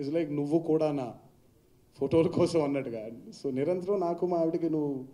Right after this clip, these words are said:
పోజ్ చేయమంటే పోజ్ చేయమంటే పోజ్ చేయడం ఏంటి? నాకేం అర్థం అవ్వట్లేదు. పట్టుకొని ఇలా ఉంటాం అంతే కదా." So నాకు the worst fear is my wife.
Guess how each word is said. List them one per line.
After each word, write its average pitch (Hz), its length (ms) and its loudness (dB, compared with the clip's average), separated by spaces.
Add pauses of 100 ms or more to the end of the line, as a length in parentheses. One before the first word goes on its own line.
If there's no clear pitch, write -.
పోజ్ 160 180 0
చేయమంటే 160 220 0
పోజ్ 156 300 -4
చేయమంటే 160 220 -4
పోజ్ 156 360 -6
చేయడం 214 200 -8
ఏంటి? 117 180 -14
నాకేం 107 220 -20
అర్థం 123 220 -18
అవ్వట్లేదు. 135 320 -16 (100)
పట్టుకొని 147 260 -12
ఇలా 151 100 -6
ఉంటాం 135 260 -6
అంతే 143 180 -6
కదా." 120 220 -8 (1000)
So 233 220 12
నాకు 208 680 6 (300)
the 156 120 6
worst 220 440 4
fear 254 260 6
is 196 120 0
my 180 100 4
wife. 143 340 4